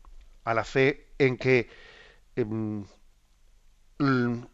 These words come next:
los, todos los fallecidos, mm, serán resucitados, todos los que murieron resucitarán al final de los tiempos. Pero María ha tenido el privilegio,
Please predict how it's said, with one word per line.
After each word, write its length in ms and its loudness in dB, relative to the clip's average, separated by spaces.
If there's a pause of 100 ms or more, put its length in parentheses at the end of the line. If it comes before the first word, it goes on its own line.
los, 540 -2
todos 320 4
los 180 2
fallecidos, 800 2 (760)
mm, 480 -10 (840)
serán 380 8
resucitados, 800 4
todos 180 -2
los 140 2
que 100 0
murieron 460 4 (260)
resucitarán 840 2
al 160 8
final 440 4
de 120 4
los 200 -2
tiempos. 720 0 (1300)
Pero 180 8
María 400 8
ha 60 2
tenido 340 4
el 80 6
privilegio, 800 2